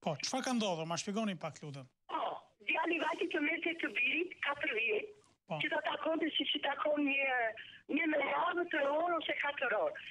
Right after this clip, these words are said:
Speaker 1: Po.
Speaker 2: Dhjetë minuta kishe që kishe vajtur djali në Elbasan,
Speaker 1: Po.
Speaker 2: kur takohet me djalin, vjen një vjeri, me ish gruan edhe me djalin, edhe i thotë, "Ti çfarë kërkon këtu?"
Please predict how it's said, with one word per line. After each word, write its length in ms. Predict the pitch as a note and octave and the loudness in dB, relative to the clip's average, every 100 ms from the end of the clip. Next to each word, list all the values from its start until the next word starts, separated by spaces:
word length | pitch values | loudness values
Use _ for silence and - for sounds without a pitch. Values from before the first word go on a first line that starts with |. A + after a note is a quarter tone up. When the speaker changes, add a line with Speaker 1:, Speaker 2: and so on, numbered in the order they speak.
| - | -8
Speaker 1:
Po. 120 | - | -2
Speaker 2:
Dhjetë 280 | F#3+ F4 - | 0 0 0
minuta 380 | C#4+ D#4 E4 C#4+ | 2 2 2 0
kishe 260 | F4 C#4 | 0 0
që 140 | D4+ C#4 | 0 -2
kishe 260 | D4+ C4 B3+ | 0 0 2
vajtur 340 | B3+ C4 G#4 | 0 0 -2
djali 400 | F#3 G#4 A#3 C4 | -2 0 2 2
në 100 | A#3+ | 0
Elbasan, 600 | G#3+ G3+ G3 - F3+ A3 - | 0 0 -2 0 -2 -2 -4
Speaker 1:
Po. 160 | G3 G3+ - - | -2 -2 -6 -6
Speaker 2:
kur 280 | - E4 E4 D#4+ C#4+ - | 0 2 4 2 0 -2
takohet 540 | - C4 - D#4 D4+ D4+ | -2 -2 0 2 2 0
me 200 | C4 C4 | 0 0
djalin, 480 | A#3 A3+ A#3 D#4+ E4 - _ _ _ | 0 0 2 2 0 -2 _ _ _
vjen 240 | G4 E4 D#4+ | -2 0 0
një 140 | - C#4+ | 0 0
vjeri, 440 | C#4 C4 A3+ D4+ G4 - _ _ _ _ _ _ _ | 0 0 2 2 0 -4 _ _ _ _ _ _ _
me 220 | - A4 - | 0 2 2
ish 220 | C#4 D4+ - | 2 0 0
gruan 420 | C#4 G3+ F3+ A3+ | 2 2 2 2
edhe 220 | A3+ A3+ | 2 2
me 120 | A3+ | 0
djalin, 440 | F#3 E3+ E3+ G#3+ E4+ - _ _ _ _ _ _ _ - | 2 2 2 0 -2 -6 _ _ _ _ _ _ _ -2
edhe 280 | C4+ E4 E4+ D#4+ C#4 | 0 2 2 2 0
i 140 | D#4+ | 0
thotë, 320 | E4 C#4 - | 0 -2 -2
"Ti 160 | - C#4+ | -2 0
çfarë 240 | - D#4 | 0 0
kërkon 280 | E4+ E4 D#4 | 0 0 0
këtu?" 280 | - D#4 D#4 | 0 0 2